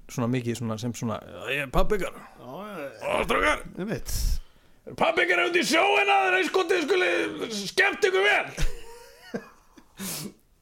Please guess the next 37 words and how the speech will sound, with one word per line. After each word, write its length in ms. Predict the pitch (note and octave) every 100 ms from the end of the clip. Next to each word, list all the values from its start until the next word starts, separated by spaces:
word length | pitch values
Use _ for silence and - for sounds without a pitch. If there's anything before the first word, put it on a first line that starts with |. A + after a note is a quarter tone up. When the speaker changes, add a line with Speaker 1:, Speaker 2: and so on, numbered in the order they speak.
| _ - - - - _ _ - _ _ _ _
Speaker 2:
Já, 100 | -
þetta 240 | E3 D#3+ F#3
hljómar 240 | A3 G#3+
vel. 140 | A3 - - - _ _ _ B2+
Speaker 1:
Bara 140 | D#3+
Speaker 2:
Verð 80 | F#3
ég 80 | D3+
að 60 |
segja. 140 | D#3 C3+ - -
Speaker 1:
Bara 220 | C#3 C3
á 40 | D#3
sprekinu, 560 | - D#3 F3 F3 A2+ A2+
skuli, 220 | C3+ B2+
ég 80 | B2+
var 140 | B2+
ekkert 160 | C3 C3+
einhverjum 220 | A#2+ A#2
galla. 320 | C#3 G#3 A#2+ B2 -
Speaker 2:
Nei, 400 | E3 D#3+ G#3+ D#4+ E4+
nei, 320 | A#3 D#3 C#3+
nei, 300 | B2+ B2 B2
nei. 20 |
Speaker 1:
Þannig 280 | A2 D3 A#2+
að 380 | A2 A2+ - -
þetta 340 | C#3 - - C3
var 140 | C3
alveg 400 | C#3 C3+ B2+ -
Speaker 2:
Hendinga 540 | C3 F3+ A#3+ C#3+ C3+ C#3+
maður 140 | C#3
að 60 | B2+
fara 120 | C#3
í 60 | C3
ból 300 | C#3+ F#3 A#3
hana 200 | A3+ A3+
bara. 140 | - G#3+ - - - - - - - - -
Speaker 1:
<laughs> 840 | - - - - - - - -
Heyrðu, 240 | C3+ C3+